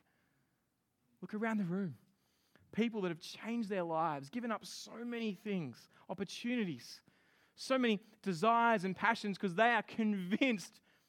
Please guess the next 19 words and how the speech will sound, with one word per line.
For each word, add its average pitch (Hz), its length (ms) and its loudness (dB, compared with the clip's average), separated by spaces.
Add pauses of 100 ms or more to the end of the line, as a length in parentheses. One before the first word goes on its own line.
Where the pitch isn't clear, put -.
(540)
they've 175 160 -8
heard 185 180 -2
the 156 80 -2
word 147 220 -2
of 139 80 -4
the 131 60 -6
Lord. 127 400 -4 (1300)
That 185 120 -2 (340)
Jesus 175 520 0 (180)
walked 180 340 0
on 180 60 -2
this 160 240 -4
earth 165 260 0
in 175 80 -2
a 151 40 -2
material 180 600 -2
way 147 220 -2
and 143 140 -6
spoke 190 500 -2